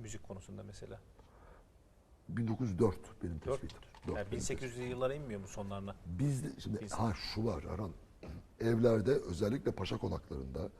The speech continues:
Speaker 2: bir fonograf merakı var. Yani bu cihazın hem kaydedenini getiriyorlar hem çalanını.
Speaker 1: Hmm.
Speaker 2: Yani recorder player ikisini de getiriyorlar. Çalıyor, çaldırıyor, üstadı çağırıyor, çaldırıyor.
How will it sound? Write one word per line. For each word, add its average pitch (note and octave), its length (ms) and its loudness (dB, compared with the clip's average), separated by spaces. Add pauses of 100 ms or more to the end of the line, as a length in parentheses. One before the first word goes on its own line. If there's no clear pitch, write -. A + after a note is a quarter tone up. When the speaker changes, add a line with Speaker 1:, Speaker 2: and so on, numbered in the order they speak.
(540)
Speaker 2:
bir B2+ 120 2
fonograf A2 580 4
merakı D2 400 -4
var. - 240 -14 (380)
Yani A2 320 6
bu C#3 100 6
cihazın B2 440 6 (800)
hem E3+ 280 10 (680)
kaydedenini C3 680 12
getiriyorlar G#2+ 640 4 (400)
hem F3 220 8
çalanını. G#2+ 520 6 (160)
Speaker 1:
Hmm. C3+ 260 -2
Speaker 2:
Yani B2 220 10 (280)
recorder E3+ 380 10
player E3+ 300 8 (160)
ikisini C#3 280 2
de A#2 60 6
getiriyorlar. F2+ 480 2 (560)
Çalıyor, D#3 320 12
çaldırıyor, B2 400 10
üstadı C3 380 8
çağırıyor, G2 400 4
çaldırıyor. A#2+ 600 6